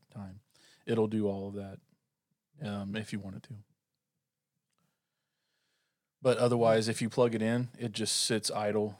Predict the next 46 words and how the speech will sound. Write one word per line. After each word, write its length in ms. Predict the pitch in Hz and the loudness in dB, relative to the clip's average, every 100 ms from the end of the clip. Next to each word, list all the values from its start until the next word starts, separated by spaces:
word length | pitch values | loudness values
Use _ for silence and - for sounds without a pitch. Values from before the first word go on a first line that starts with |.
| _ _ - | _ _ -6
It'll 160 | 110 101 | -2 2
have 180 | 110 | 2
a 60 | 101 | 2
blue 300 | 101 113 113 | -2 0 2
light 240 | 110 107 | 2 2
on 180 | 110 110 | 2 -2
it, 120 | 113 - _ _ _ _ _ - | -4 -10 _ _ _ _ _ -10
and 120 | 107 | -6
then 440 | 104 101 101 101 117 - | -4 -2 -4 -4 -8 -18
when 140 | 107 104 | -10 -8
it, 160 | 95 113 | -8 -8
which 240 | 113 104 | -10 -6
means 160 | 110 104 | -8 -8
it's 100 | 113 | -8
on 140 | 104 | -6
standby, 460 | - 110 104 101 101 | -4 -6 -6 -6 -6
and 160 | 104 104 | -6 -6
then 280 | 101 98 - _ _ _ | -4 -6 -10 _ _ _
I 40 | 151 | -2
don't 80 | 143 | 0
know 60 | |
if 100 | 110 | 0
it 140 | - - | -4 -12
tri-, 220 | - 104 | -8 -8
it 80 | 110 | -4
might 200 | 101 - | -4 -4
trickle 280 | - 123 131 | -6 -8 -8
charge 320 | - 123 123 | -10 -10 -10
or 60 | 120 | -10
something. 320 | 127 131 127 | -10 -10 -10
I 40 | 110 | -8
don't 120 | 110 | -6
know. 220 | 101 104 113 | -4 -6 -10
I 40 | 110 | -12
don't 160 | 107 | -14
think 180 | - 101 | -12 -12
it 80 | 113 | -12
does, 340 | 117 117 117 - _ _ _ _ _ _ - | -12 -12 -12 -16 _ _ _ _ _ _ -2
but, 140 | 107 | 0
um, 540 | 101 98 98 98 101 _ _ _ _ _ _ - | 0 -2 -8 -10 -12 _ _ _ _ _ _ -6
'cause 140 | 110 107 | -4 2
my 180 | 120 | 4
char-, 180 | 120 117 | 4 0
my 200 | 107 113 | 0 0
car 220 | 113 110 107 | 2 2 2
doesn't 280 | 101 98 | -2 -6